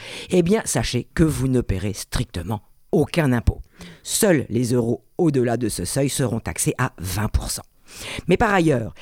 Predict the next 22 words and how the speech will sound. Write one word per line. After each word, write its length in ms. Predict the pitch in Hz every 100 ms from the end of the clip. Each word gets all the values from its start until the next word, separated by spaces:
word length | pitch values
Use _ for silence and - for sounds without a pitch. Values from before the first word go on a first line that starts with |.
| -
si 200 | - -
vous 200 | 196 202
héritez 440 | 247 214 208 294 233
d'une 180 | 165 220
assurance 500 | - 220 180 160 113
vie 120 | 117
de 100 | 220
qui 220 | - 277
que 60 | -
ce 120 | 196
soit 340 | - 123 - -
et 120 | 196
de 140 | 160 226 _
quelque 500 | 330 339 320 - 262
montant 480 | 247 233 220 - 277
que 140 | - 170
ce 140 | 135
soit, 300 | - 95 - - _ _
là 260 | 127 131 131
encore, 400 | 113 - 82 - _ -
zéro 520 | 107 113 139 120 - _ -
euro 360 | 139 107 95